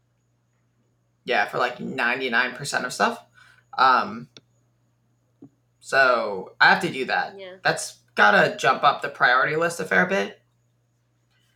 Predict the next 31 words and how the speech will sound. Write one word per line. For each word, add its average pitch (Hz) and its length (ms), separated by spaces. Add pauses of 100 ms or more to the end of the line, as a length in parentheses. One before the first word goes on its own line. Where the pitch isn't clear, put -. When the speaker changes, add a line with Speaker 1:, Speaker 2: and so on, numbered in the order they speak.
(440)
Speaker 1:
Hmm, 135 80
Speaker 2:
It's 139 260
Speaker 1:
I'm 165 120
thinking 226 220
when 156 140
I 143 100
can, 120 280 (260)
I'll 175 160
probably 165 220
just 160 120
start 139 220
that 135 120
in 117 40
the 120 80
next 120 240
week 117 180
Speaker 2:
Yeah. - 280
Speaker 1:
or 123 80
so. 117 340 (100)
Speaker 2:
It's 294 220
weird 349 260
'cause 330 160
I 269 140
was 269 220
such 247 400 (120)
a 220 520
sub 233 460
purist 233 760 (220)
as 277 160
a 294 100
child, 330 640